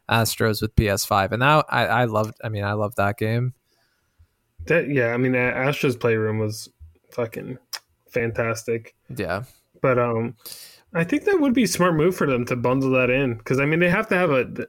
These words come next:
Speaker 2: they have to have a bundle in title just to kinda motivate people to buy the headset itself, just so you have something to play in that you don't have to spend money on. So that makes sense that this would be, and it seems like it'd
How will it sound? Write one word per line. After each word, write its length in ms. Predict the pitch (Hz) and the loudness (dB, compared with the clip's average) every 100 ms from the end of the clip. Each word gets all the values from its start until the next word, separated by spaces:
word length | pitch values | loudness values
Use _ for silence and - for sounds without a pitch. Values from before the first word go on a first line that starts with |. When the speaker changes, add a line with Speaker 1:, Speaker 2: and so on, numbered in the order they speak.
| - - | -8 -2
Speaker 2:
they 180 | 143 151 | 0 0
have 200 | 196 175 | 0 0
to 80 | |
have 140 | 131 123 | 0 0
a 80 | 113 | -2
bundle 420 | 117 123 110 110 | 0 0 0 0
in 180 | 113 117 | 0 0
title 420 | 120 117 104 107 | 2 2 2 -2
just 280 | 113 117 - | -2 -2 -2
to 80 | 117 | -4
kinda 420 | - 113 110 107 - - - | -2 -2 -2 -6 -12 -20 -4
motivate 480 | 131 135 131 123 120 | 0 2 2 0 0
people 220 | 131 123 | 0 0
to 60 | 120 | 0
buy 280 | 113 120 120 | 0 0 0
the 200 | 117 110 | 0 0
headset 480 | 127 123 120 123 113 | 2 0 0 -2 -2
itself, 460 | 110 - 123 117 - | -2 0 0 0 -2
just 160 | 117 | -2
so 60 | 123 | 0
you 160 | 117 113 | 0 0
have 160 | 120 | -2
something 240 | - 113 117 | -6 -4 -4
to 80 | 110 | -2
play 240 | 117 117 | 0 0
in 80 | 110 | 0
that 120 | 110 | 0
you 60 | 113 | 0
don't 120 | 110 | -2
have 80 | 110 | -4
to 80 | |
spend 240 | 107 113 107 | -4 -4 -4
money 200 | 110 110 | -4 -4
on. 160 | 104 113 | -4 -2
So 100 | 123 | 0
that 160 | 165 | 2
makes 240 | 196 220 - | 2 0 -2
sense 260 | 139 139 | -2 -2
that 160 | 131 120 | -6 -4
this 160 | 123 | -2
would 120 | 131 120 | -2 -2
be, 180 | 123 | 0
and 100 | 139 | 0
it 100 | 143 131 | -2 0
seems 200 | 151 143 | -2 0
like 140 | 135 | 0
it'd 220 | 135 123 | 0 -2